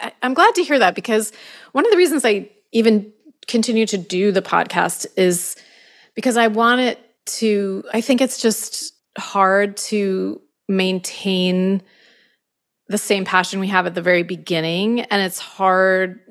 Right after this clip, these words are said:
things, it's just, I wanted to create some kind of community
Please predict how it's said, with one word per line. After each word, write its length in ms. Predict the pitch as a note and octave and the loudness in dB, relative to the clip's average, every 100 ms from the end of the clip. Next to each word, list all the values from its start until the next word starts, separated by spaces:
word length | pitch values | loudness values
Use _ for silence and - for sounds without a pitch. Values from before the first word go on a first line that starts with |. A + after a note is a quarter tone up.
| - | -2
things, 380 | A3+ G#3+ G3+ - | 2 2 0 -8
it's 320 | - B3 A#3+ - | -2 0 0 -2
just, 380 | C4+ - - - - - | -4 -4 -12 -20 -20 -4
I 80 | B3 | 2
wanted 200 | C4+ D4 | 4 2
to 60 | C4 - - | -2 -8 -6
create 320 | C4 A3+ - | 0 0 0
some 420 | - A3+ G#3+ A3+ | -4 0 0 -2
kind 280 | - G#3+ G3+ | 0 0 2
of 260 | F#3 - - - | 0 -4 -20 -20
community 1000 | - G#3+ G3 G3 G3 E3+ E3+ F3 F3 F3 | -6 -2 0 0 2 0 0 0 -2 -4